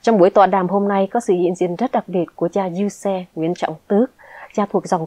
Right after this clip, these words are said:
tên có bút hiệu là Nguyễn Tầm Thường. Cha viết rất nhiều về sách tu đức và thần học. Công việc mục vụ của cha là hướng dẫn các khóa linh thao,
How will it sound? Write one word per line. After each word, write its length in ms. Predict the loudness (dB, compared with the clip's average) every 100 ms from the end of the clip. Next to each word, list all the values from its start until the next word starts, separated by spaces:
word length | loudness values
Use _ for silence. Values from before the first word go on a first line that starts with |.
| 2
tên 280 | 2 2 -4 _ _ -2
có 120 | -2 0
bút 120 | -2
hiệu 300 | 4 4 4
là 300 | 0 0 0
Nguyễn 360 | -4 0 0 0 0
Tầm 200 | 0 0
Thường. 320 | 0 2 0 -4 -20 -20 -14 2
Cha 140 | 2
viết 200 | 4 4
rất 180 | 2 4
nhiều 300 | 6 6 2 -6 -2
về 240 | 0 0
sách 220 | 0 -6 -6 2
tu 120 | 4
đức 180 | 6 2 _ -20 -20 -2
và 240 | 2 2 2
thần 220 | -2 -2
học. 220 | -2 -4 _ _ _ -20 _
Công 140 | 2 6
việc 180 | 4 4
mục 160 | 2
vụ 140 | 4 4
của 140 | 0 2
cha 220 | 2 2
là 240 | 0 -2 0
hướng 160 | 2
dẫn 240 | 4 2 2
các 120 | -6
khóa 180 | -2 -2
linh 200 | 0 -4 -6
thao, 340 | -6 -6